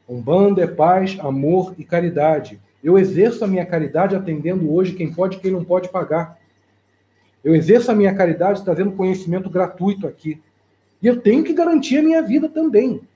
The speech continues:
Tenho luz pra pagar, tenho, é, é, seja, manter uma casa, eu tenho que fazer tudo isso. Então, como eu sou terapeuta e sacerdote,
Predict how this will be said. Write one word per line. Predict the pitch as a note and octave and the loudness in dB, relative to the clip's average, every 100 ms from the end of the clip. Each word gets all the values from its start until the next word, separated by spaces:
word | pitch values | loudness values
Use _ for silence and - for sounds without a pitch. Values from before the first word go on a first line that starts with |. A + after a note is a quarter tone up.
| _ _ _ | _ _ _
Tenho | - A3 | 0 2
luz | F#3 A#3 C4+ | 6 6 6
pra | G#3+ | 4
pagar, | F#3+ D#3 E3 F#3+ F#3+ | -2 0 2 2 2
tenho, | F#3+ F3+ D#3+ C3+ A#2 _ _ _ _ | -2 -2 -2 -4 -10 _ _ _ _
é, | D#3 | 0
é, | E3+ E3+ D#3+ D#3 D3 C#3 B2 - _ _ _ _ | 2 2 2 2 0 -2 -4 -10 _ _ _ _
seja, | - B3+ C4 | -4 -2 0
manter | G#3 G#3+ F#3+ | 2 2 2
uma | D4 D4 | 0 0
casa, | - A#3 A3+ | 0 0 0
eu | E3 | -4
tenho | E3+ C#4+ D#4+ | -2 -2 -2
que | - | -4
fazer | G3+ D#3+ G3 G3 | -6 -2 -2 0
tudo | C4+ C4+ | -2 0
isso. | G3 G#3 - G2+ - _ _ _ | 0 -2 -4 -16 -20 _ _ _
Então, | D3+ - A3 A#3 - | -10 -2 0 -2 -8
como | - A#3 | -2 0
eu | A#3+ | 0
sou | A3 | 0
terapeuta | - E3+ C#3 F#3 G3+ G3+ D3 - | 0 -2 0 4 4 2 -8 -10
e | C#3 | -12
sacerdote, | - D#3 C#3+ A2+ D3+ G#3 G#3 - | -8 -4 -4 0 2 2 0 -10